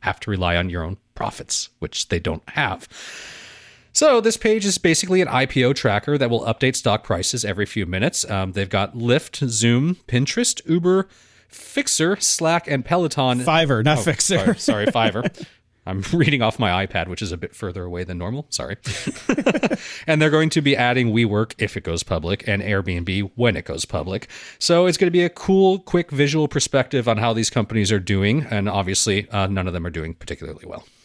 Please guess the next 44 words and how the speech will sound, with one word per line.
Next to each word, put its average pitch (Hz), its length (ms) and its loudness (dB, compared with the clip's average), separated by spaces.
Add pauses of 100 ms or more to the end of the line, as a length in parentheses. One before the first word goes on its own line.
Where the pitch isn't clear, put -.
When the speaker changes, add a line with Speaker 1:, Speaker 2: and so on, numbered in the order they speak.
(180)
Speaker 2:
Awesome. 233 560 0
I 151 100 2
gotta, 147 280 2
I 165 100 2
gotta 143 240 2
make 143 260 2
a 117 140 2
little 120 260 2
widget 123 360 0
for 123 140 0
that 110 260 -2
so 123 80 0
it 110 40 0
just - 180 -2
sits 110 180 -4
in 120 60 -2
the 107 60 -2
background 104 480 -4
and 101 80 -4
I 104 60 -4
can 110 160 -12
chuckle. - 420 -4
Speaker 1:
Of 113 140 0
all 156 360 6
the 156 80 0
public 143 300 0
stocks 123 380 2
on 120 100 2
their 113 100 2
tracker 104 400 2
right 98 180 0
now, 98 180 -2
only 107 280 0
Zoom 147 440 4 (100)
is 104 120 -6
making 101 300 -4
a 98 60 -2
profit. 120 460 -2
The 85 100 -4
other 87 160 -6
companies 90 540 -4
are 92 160 -8
not. - 340 -10
<laughs> - 60 -20